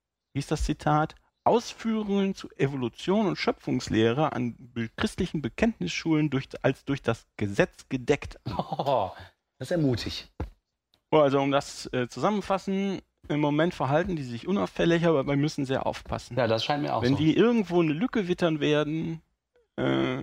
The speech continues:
Speaker 1: dann werden die die nutzen, und, äh, um die Allgemeinheit mit ihren, mit ihren Ideen zu beglücken. Politisch-gesellschaftlich habe ich den Eindruck, dass die Leute langfristig wahrscheinlich auf dem Vormarsch sein werden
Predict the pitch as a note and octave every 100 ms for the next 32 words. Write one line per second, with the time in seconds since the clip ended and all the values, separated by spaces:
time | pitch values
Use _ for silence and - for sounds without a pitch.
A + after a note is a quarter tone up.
0 | - C3 B2+ C#3+ C3+ B2 A#2+ A#2+ D3+ G3
1 | - E3 E3 E3+ - _ C#3 C3+ C3 C3
2 | - - - - A#2+ - C#3 C3 A#2+ A#2+
3 | - C3+ B2 C3+ C#3 B2+ - B2 - B2+
4 | A#2 A#2+ A#2+ B2+ C#3 A#2 A#2 A#2+ B2 A#2
5 | A#2+ A#2 - A2+ - - - _ _ _
6 | _ - D3+ F#3+ F#3 - C3 B2 F#3 G3
7 | F#3 - F3+ F3 - - _ B2+ D3+ D3+
8 | C#3+ - B2+ D3 D3 C#3+ D3 - - _
9 | C3 C3 - - A#2 A#2 A2+ G#2 A2+ F3
10 | G#3 - D3+ D3 - C#3+ B2+ B2+ B2 A2+
11 | - - A2+ - A#2+ D#3 F3+ F3 - D#3+
12 | E3 E3 D#3 D#3+ E3 F3 F3